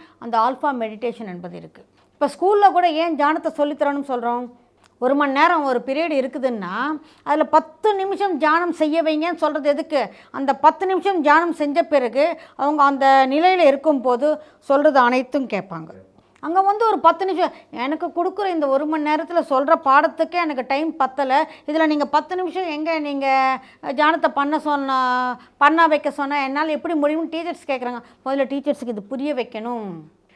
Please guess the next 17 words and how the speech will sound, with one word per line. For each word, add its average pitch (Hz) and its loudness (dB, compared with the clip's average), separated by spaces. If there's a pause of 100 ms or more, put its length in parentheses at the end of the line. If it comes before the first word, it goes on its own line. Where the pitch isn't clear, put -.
(180)
நீங்க 254 -4
ஒரு 285 4
மணி 381 2
நேரம் 370 4
சொன்னது 320 0
அவங்க 311 0
பத்து 294 0
நிமிஷம் 330 -2
ஏத்துக்கிறாங்களோ 285 -2
இல்லையோ, 233 -2 (240)
ஆனா 294 0
பத்து 339 4
நிமிஷத்துல 370 0 (100)
தியானத்துல 302 2
உட்கார 294 4
வைக்கும் 254 -2
போது 233 -2